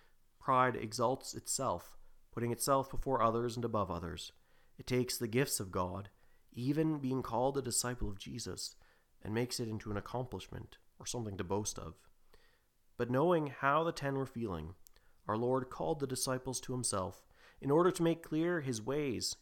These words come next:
and the ways of those who follow him. "You know," he said, "that those who are considered rulers of the Gentiles lord it over them,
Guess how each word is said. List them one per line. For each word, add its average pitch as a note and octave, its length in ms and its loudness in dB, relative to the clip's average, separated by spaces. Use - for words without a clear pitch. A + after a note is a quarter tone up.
and A#2+ 100 -4
the A#2+ 60 -4
ways C3+ 420 0
of A#2 160 -6
those A2+ 300 2
who B2+ 100 -10
follow A#2 360 -4
him. F2+ 320 -8
"You A2+ 100 -2
know," C3 480 2
he G#2 120 -8
said, E2+ 360 -6
"that A2+ 160 0
those D3 240 4
who D#3 100 2
are E3+ 60 4
considered C#3 540 2
rulers C3 560 2
of C3+ 60 -8
the C#3 60 -6
Gentiles G#2+ 680 0
lord A2+ 260 0
it B2+ 100 0
over F2+ 280 -2
them, E2+ 260 -8